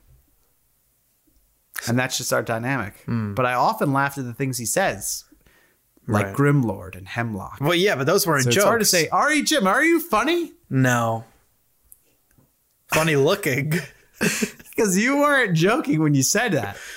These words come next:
Speaker 1: So
Speaker 2: Well,
Speaker 1: it, does that make you funny or does that make you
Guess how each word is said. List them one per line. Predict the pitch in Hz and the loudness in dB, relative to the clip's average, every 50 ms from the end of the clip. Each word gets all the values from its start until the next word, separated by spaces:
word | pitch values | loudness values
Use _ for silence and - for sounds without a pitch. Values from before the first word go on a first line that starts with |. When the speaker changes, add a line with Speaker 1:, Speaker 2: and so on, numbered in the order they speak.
| - - - | -18 -16 -6
Speaker 1:
So | - 247 277 | 0 2 4
Speaker 2:
Well, | - 254 143 147 156 | 6 6 6 6 4
Speaker 1:
it, | 160 165 - - 156 147 | 4 2 0 -4 -6 -4
does | 135 156 175 160 147 | 0 0 0 2 0
that | 170 170 156 123 139 | 0 -2 -2 -2 -2
make | 151 175 180 - | -2 0 0 -2
you | 180 156 | -4 -4
funny | - - 175 202 233 240 | -2 -2 0 0 2 2
or | 202 175 | 2 0
does | 160 151 | 0 0
that | 160 160 131 131 | 0 -2 -2 0
make | 151 165 160 160 | 0 0 0 0
you | 156 139 131 123 | 0 0 0 0